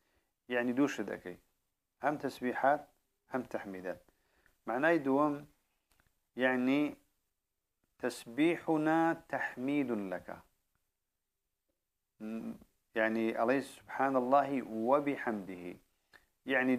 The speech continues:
یەک شتت کردووە. کامیانە؟ بس تسبیحات کردووە.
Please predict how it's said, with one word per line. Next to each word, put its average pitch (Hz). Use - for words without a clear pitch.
یەک 151
شتت -
کردووە. 95
کامیانە؟ 123
بس 135
تسبیحات 117
کردووە. 87